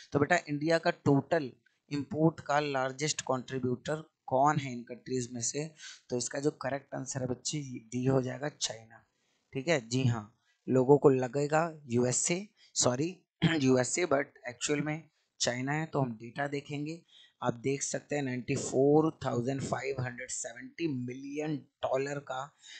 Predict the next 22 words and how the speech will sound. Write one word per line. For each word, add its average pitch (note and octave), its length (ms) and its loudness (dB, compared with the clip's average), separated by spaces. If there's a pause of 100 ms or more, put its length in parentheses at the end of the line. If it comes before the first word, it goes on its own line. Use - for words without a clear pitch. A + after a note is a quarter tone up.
(120)
हम B2+ 120 0
इनसे B2+ 300 -2
import C3+ 500 0
करते B2 260 -8
हैं D3 120 -2
टू - 200 -6 (100)
थाउजेंड C3 300 0
ट्वेंटी C3 280 -4
वन B2 260 -6
के B2 140 -20
data A#2+ 300 -14
के A#2+ 160 -18
according, B2+ 400 -10 (420)
ठीक C#3+ 160 -4
है। F3 60 2
Second D3 380 0
number D3+ 320 0
आपका C#3+ 260 0
यूएई B2+ 520 0
का D3 80 -2
आता C#3+ 220 -4
है D#3+ 160 -4